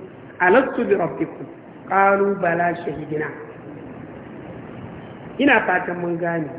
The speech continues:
Saboda haka Allah ya riƙe alƙawari, duka mun shaida cewa shi ne Ubangijinmu. Amma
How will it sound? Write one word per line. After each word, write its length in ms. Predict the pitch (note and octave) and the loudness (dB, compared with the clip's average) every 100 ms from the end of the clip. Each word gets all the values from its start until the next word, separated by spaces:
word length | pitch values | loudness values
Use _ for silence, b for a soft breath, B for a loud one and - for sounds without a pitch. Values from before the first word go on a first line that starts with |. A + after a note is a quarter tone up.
| - - - - - | -14 -14 -16 -16 2
Saboda 240 | A3+ B3+ B3 | 6 8 8
haka 220 | B3+ A3+ | 6 4
Allah 220 | B3+ C4+ A#3 | 4 6 6
ya 100 | A#3+ C4 | 6 4
riƙe 200 | B3 A#3+ | 2 0
alƙawari, 600 | A3+ G#3 A#3 G#3+ F#3+ F#3 | 2 0 0 -2 -2 -4
duka 260 | C#4 - A3+ | -8 -2 0
mun 200 | G3+ G3+ - | 0 0 2
shaida 400 | G3+ F3+ F3 - | 4 4 2 2
cewa 280 | G3 F3 E3+ - | 2 4 0 0
shi 80 | |
ne 100 | F#3+ | 0
Ubangijinmu. 680 | F3 D3 D3+ D3 D3+ C#3 C#3 - - - - - - | 2 0 0 0 -2 -4 -8 -12 -16 -16 -16 -16 -6
Amma 200 | E3 G3+ | 2 6